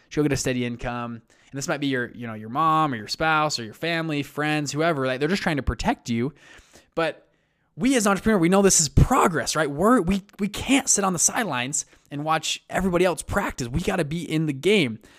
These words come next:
Um, but what's funny is that's kinda what happens when, when you're, you know, down and you're losing. But then about, you know,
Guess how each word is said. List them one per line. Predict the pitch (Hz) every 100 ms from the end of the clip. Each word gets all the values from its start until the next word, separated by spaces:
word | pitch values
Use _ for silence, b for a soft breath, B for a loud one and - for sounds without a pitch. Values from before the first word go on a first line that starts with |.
| B B -
Um, | 170 160 135 120 _ _ _ - -
but | 165
what's | 170 -
funny | - 220 262 170
is | 147 147 131 - b b b b -
that's | 214
kinda | 254 180
what |
happens | 165 165 156
when, | 147 139 120 -
when | 131 127
you're, | 120 117 113 110
you |
know, | 117
down | 107 120 139
and | 135
you're | 117
losing. | 120 202 226 139 120
But | 131
then | 160 185 160 - b b b -
about, | 143 - - -
you | -
know, | 131 117